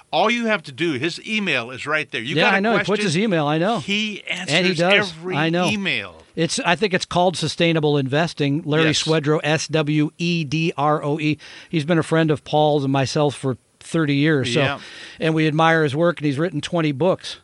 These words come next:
Speaker 2: More
Speaker 1: One of
Speaker 2: than
Speaker 1: the
Speaker 2: you have, actually. That gives you something to look, look forward
Speaker 1: Abso-,
Speaker 2: to, I guess.
Speaker 1: abso-, my job is cooking them. His is writing them. No, I'm kidding.
Speaker 2: <laughs>
Speaker 1: The, the, but the bottom line is he's one of the smartest people, I think, in our industry.
Speaker 2: Oh, I think he very much is. Yeah, I mean, he's a guy that I think you should pay attention to. So would you, do you think people should be using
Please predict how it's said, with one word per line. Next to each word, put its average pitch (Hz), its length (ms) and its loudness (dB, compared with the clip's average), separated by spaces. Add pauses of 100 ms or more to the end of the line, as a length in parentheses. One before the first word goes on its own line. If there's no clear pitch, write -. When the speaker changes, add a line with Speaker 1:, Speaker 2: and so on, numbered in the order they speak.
(160)
Speaker 2:
More 170 140 2
Speaker 1:
One 262 80 4
of 226 40 2
Speaker 2:
than 208 100 4
Speaker 1:
the 208 40 4
Speaker 2:
you 269 120 4
have, 139 200 2
actually. 139 380 -2
That 151 160 -2
gives 190 160 0
you 170 60 0
something 185 220 -2
to 160 40 0
look, 170 160 0 (120)
look 160 180 0 (100)
forward 202 220 2
Speaker 1:
Abso-, - 80 -4
Speaker 2:
to, 143 160 2
I 151 160 2
guess. 127 160 -2
Speaker 1:
abso-, 139 160 -6
my 156 180 2
job 156 320 0
is 117 100 -10
cooking 127 420 -6
them. 117 220 -6
His 131 240 -6
is 190 140 0
writing 135 340 2
them. 110 260 -4
No, 135 240 2
I'm 107 220 0
kidding. - 400 -2
Speaker 2:
<laughs> - 40 -16 (300)
Speaker 1:
The, 190 420 -2 (220)
the, 175 200 4 (300)
but 143 180 -2
the 127 60 -12
bottom 175 320 2
line 147 260 -2
is 135 180 -2
he's 127 160 -4
one 131 160 -4
of 120 60 -4
the 107 80 -8
smartest 131 540 -2
people, 117 280 -8
I 101 140 -8
think, 101 240 -12
in 92 100 -10
our 92 200 -12
industry. 82 340 -2
Speaker 2:
Oh, 269 100 6
I 208 40 4
think 220 160 2
he 196 100 0
very 190 220 4
much 180 260 -2
is. 185 240 -2
Yeah, 170 200 2
I 151 80 0
mean, 165 220 2
he's 156 140 2
a 165 40 0
guy 160 240 4
that 156 120 2
I 151 60 2
think 147 200 -2
you 151 60 0
should 127 180 -4
pay 147 160 2
attention 160 420 0
to. 135 180 0
So 165 240 2
would 160 420 0
you, 185 200 2
do 139 160 -4
you 180 100 2
think 180 260 -4
people 165 300 0
should 180 360 2
be 165 140 2
using 160 640 0